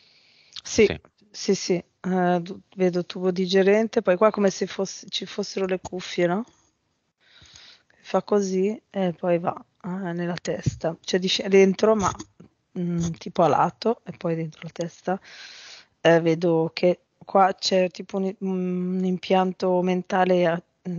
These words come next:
Speaker 1: cerchio, a forma di cerchio proprio in mezzo, e da lì partono questi due impulsi che vanno di fianco alle orecchie, poi giù,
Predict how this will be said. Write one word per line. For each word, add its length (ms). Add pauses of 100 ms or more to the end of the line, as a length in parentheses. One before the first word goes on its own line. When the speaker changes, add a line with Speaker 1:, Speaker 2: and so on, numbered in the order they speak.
Speaker 1:
cerchio, 540
a 300
forma 260
di 120
cerchio 340
proprio 300
in 140
mezzo, 580
e 120
da 120
lì 180
partono 500
questi 300
due 180
impulsi 840 (760)
che 140
vanno 240
di 120
fianco 720
alle 180
orecchie, 640
poi 300
giù, 380